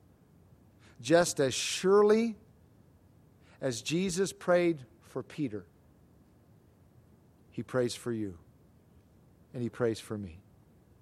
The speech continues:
He is our defense attorney against Satan,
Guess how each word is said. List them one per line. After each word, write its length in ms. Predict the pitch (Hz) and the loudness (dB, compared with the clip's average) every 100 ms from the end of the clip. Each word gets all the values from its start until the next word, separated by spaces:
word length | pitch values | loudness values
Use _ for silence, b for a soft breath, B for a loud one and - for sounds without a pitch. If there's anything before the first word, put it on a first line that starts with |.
| _ - - _ - - b b | _ -20 -20 _ -20 -20 b b
He 440 | - 190 208 226 | 0 2 2 6
is 360 | 190 190 196 151 | 10 10 10 6
our 440 | 175 165 175 180 | 4 6 6 4
defense 760 | 180 135 - - 170 175 - - - | 2 -4 -6 -2 -2 -2 -6 -12 -14
attorney 600 | 143 - 165 160 160 151 b b b | -12 -4 -2 0 0 -2 b b b
against 440 | 123 135 139 - | -4 -2 -2 -6
Satan, 500 | - 135 135 120 98 | -6 -4 -4 -8 -14